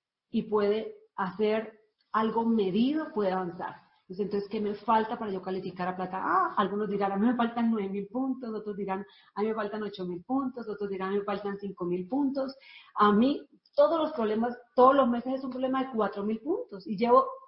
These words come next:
seis meses con un problema de cuatro mil puntos que no es re-, que no he podido resolver. Imagínate cuando una persona está en ese, en ese tema bloqueado. Yo recuerdo, yo recuerdo que yo tenía la sexta pata con cuatro mil puntos,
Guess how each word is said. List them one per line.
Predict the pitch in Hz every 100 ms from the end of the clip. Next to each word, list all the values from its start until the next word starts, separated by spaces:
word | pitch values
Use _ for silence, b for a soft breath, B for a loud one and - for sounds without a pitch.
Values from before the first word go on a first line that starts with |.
| _ _ -
seis | 277 285 285
meses | 302 294 302
con | 269
un | 240
problema | 254 262
de |
cuatro | 254 233 214
mil | 233
puntos | 269 277 269
que | 240
no | 196
es | 180
re-, | 208 -
que | 214
no | 196
he |
podido | 196 208 208
resolver. | 202 175 165 175 170 b b b 220
Imagínate | 214 196 180 - 233 214 220 220 240 262 b b b _
cuando | 208 202
una | 202
persona | 208 208 208
está | 202 220 214
en | 214 190
ese, | 208 214
en | 185
ese | 185 202
tema | 208 208 208
bloqueado. | 196 175 233 202 185 _ _ _ _
Yo | 190 220
recuerdo, | 226 247 330 - 233
yo | 220
recuerdo | 226 240 247
que | 240
yo | 220
tenía | 220 226
la | 226
sexta | 214 214 - 233 233
pata | 202 - 214
con | 214
cuatro | - 185 185 175
mil | 190 185
puntos, | 226 202 - - -